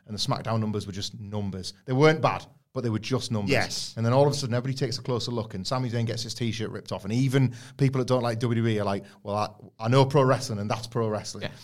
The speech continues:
Speaker 1: And then everything builds and builds and
Speaker 3: And
Speaker 1: builds.
Speaker 3: like
Speaker 1: and
Speaker 3: we always talk about, people forget those weeks where it was just okay or where
Speaker 1: Yeah.
Speaker 3: it wasn't good.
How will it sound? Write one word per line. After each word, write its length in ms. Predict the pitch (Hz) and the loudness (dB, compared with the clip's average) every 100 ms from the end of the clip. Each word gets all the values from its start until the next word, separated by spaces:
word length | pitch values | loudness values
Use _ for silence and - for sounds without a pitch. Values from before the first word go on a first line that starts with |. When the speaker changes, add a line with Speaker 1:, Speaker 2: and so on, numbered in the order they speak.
| - | -10
Speaker 1:
And 100 | 110 | -4
then 100 | 107 | 0
everything 320 | 120 123 127 123 | 2 2 2 4
builds 260 | 135 120 | 2 2
and 100 | 117 | 0
builds 220 | 113 107 | 0 -2
and 60 | 107 | -2
Speaker 3:
And 40 | |
Speaker 1:
builds. 200 | 107 104 | 0 0
Speaker 3:
like 100 | 104 | 0
Speaker 1:
and 100 | 98 | -2
Speaker 3:
we 180 | 113 113 | -2 -2
always 240 | 107 98 90 | -2 -4 -6
talk 220 | 104 87 | -6 -4
about, 320 | 87 80 - | -4 -6 -8
people 220 | 110 98 | -14 -14
forget 420 | - 95 104 - | -10 -4 -4 -4
those 240 | 98 95 85 | -4 -6 -6
weeks 520 | 95 92 - - - - | -8 -10 -12 -14 -16 -8
where 200 | 95 87 | -4 -2
it 100 | 82 | -4
was 180 | 87 | -8
just 300 | 82 95 82 | -8 -10 -8
okay 380 | 90 85 - 82 | -8 -8 -6 -6
or 200 | 80 80 | -4 0
where 140 | 139 139 | 4 6
Speaker 1:
Yeah. 120 | 120 | 6
Speaker 3:
it 40 | |
wasn't 300 | 92 92 95 | 2 0 -2
good. 300 | 87 139 101 | 2 4 2